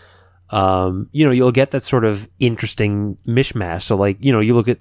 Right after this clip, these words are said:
First World War and you can see pictures of a guy, uh, you know, on a horse with a lance and a gas mask. <laughs> And you're like, "Something's not quite right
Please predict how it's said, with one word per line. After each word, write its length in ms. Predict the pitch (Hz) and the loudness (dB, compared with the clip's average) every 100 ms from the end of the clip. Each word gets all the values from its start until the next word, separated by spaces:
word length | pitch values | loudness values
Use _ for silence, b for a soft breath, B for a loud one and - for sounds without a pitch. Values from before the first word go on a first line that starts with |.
| _ | _
First 380 | - 107 - - | -4 -2 -4 -2
World 220 | 98 92 | 0 2
War 340 | 98 131 117 92 | 2 4 2 0
and 120 | 101 | -2
you 60 | |
can 120 | 123 113 | -2 -2
see 140 | 110 | -2
pictures 380 | 120 120 143 104 | -2 0 0 0
of 100 | 98 | -2
a 60 | |
guy, 500 | 92 87 87 87 90 B B B B - | -2 -4 -4 -4 -6 B B B B -4
uh, 340 | 110 92 92 98 | 2 4 2 2
you 100 | 120 | 0
know, 280 | 98 104 - _ _ - | 2 0 -4 _ _ 0
on 220 | 110 107 | 2 2
a 60 | 95 | 0
horse 500 | 117 120 104 - - | 0 0 0 -4 -8
with 280 | 101 107 110 | -2 0 0
a 40 | 98 | 0
lance 600 | 101 117 107 98 - - - | 0 0 -2 -4 -8 -8 -6
and 160 | 101 | -4
a 60 | 98 | -2
gas 360 | 98 104 117 107 | 0 0 -2 -6
mask. 400 | 80 82 - 135 | -10 -10 -4 -4
<laughs> 0 | |
And 140 | - | 0
you're 100 | 196 | 2
like, 200 | 151 151 | 2 0
"Something's 480 | 311 311 302 196 143 | -2 0 0 0 0
not 340 | 143 165 - | 0 0 -4
quite 460 | - - 101 160 202 | -10 -2 2 2 2
right 260 | 214 254 | 0 0